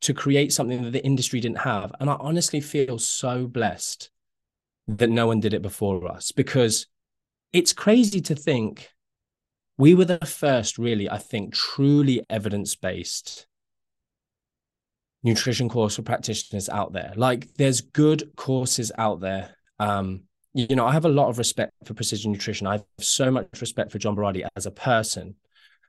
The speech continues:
Um, but I just think they, they left a lot on the table. You know, th-, really, I can't, I can't name one other course off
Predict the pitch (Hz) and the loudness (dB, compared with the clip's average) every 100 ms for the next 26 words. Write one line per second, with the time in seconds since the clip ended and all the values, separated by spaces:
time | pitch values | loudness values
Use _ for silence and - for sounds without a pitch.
0 | _ - 117 110 107 _ - - 139 156 | _ 0 2 2 0 _ 0 2 2 2
1 | 151 - 151 120 120 131 127 127 135 131 | 0 0 0 -2 -2 0 2 -2 0 2
2 | 131 143 147 - 131 131 - 120 110 - | 4 2 0 0 2 2 2 -2 -4 -2
3 | 143 120 85 78 - - 139 139 139 151 | 0 0 -2 -10 -12 0 2 2 0 -4
4 | 156 139 196 208 - - 160 151 131 131 | -4 2 4 4 2 2 0 0 -2 0
5 | 170 147 156 131 123 131 135 139 117 - | 0 0 0 2 2 2 2 0 -4 -4
6 | 87 - - - _ _ _ _ _ _ | -8 -6 -8 -10 _ _ _ _ _ _
7 | _ _ _ _ _ _ - 113 | _ _ _ _ _ _ 2 2